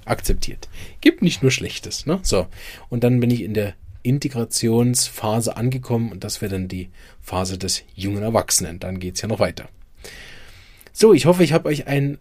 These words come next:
äh, kleinen Einblick gegeben ins Thema Pubertät. Freue mich, den einen oder anderen, äh, vielleicht an den Vorträgen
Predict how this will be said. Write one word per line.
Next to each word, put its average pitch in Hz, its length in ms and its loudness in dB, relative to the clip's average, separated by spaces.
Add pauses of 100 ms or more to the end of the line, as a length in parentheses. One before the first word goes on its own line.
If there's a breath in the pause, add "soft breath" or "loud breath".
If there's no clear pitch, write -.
äh, 127 60 -4
kleinen 127 340 2
Einblick 151 340 4
gegeben 139 300 2
ins 120 180 -4
Thema 120 340 0 (120)
Pubertät. 147 640 2 (240)
Freue 131 220 4
mich, 165 160 2
den 139 200 -4
einen 123 200 0
oder - 100 -10
anderen, 120 480 2 (1040)
äh, 104 140 -2
vielleicht - 180 -4
an 104 80 -4
den 98 100 2
Vorträgen 135 760 2